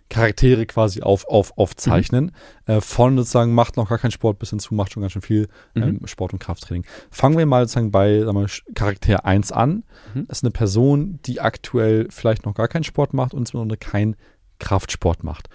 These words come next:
Speaker 2: Mhm.
Speaker 1: Wie würdest du der Person empfehlen, ähm, loszulegen? Was würdest du empfehlen, zu, umzusetzen?
Speaker 2: Also, würde ich sagen, bevor du überhaupt irgendwo hingehst, fang mit Eigenkörper-Krafttraining an, plus nimm dann relativ bald Widerstandsbänder dazu.
Speaker 1: Mhm.
Speaker 2: Eigenkörper ist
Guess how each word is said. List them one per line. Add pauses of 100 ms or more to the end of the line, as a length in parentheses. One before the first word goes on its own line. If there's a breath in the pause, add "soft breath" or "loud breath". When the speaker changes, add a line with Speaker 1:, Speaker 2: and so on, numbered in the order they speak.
Speaker 2:
Mhm.
Speaker 1:
Wie
würdest
du
der
Person
empfehlen, (120)
ähm,
loszulegen? (120)
Was
würdest
du
empfehlen,
zu,
umzusetzen? (100)
Speaker 2:
Also, (380)
würde
ich
sagen, (200)
bevor
du (160)
überhaupt
irgendwo
hingehst, (240 soft breath)
fang
mit
Eigenkörper-Krafttraining
an, (380 soft breath)
plus
nimm
dann
relativ
bald
Widerstandsbänder
dazu.
Speaker 1:
Mhm. (260 loud breath)
Speaker 2:
Eigenkörper
ist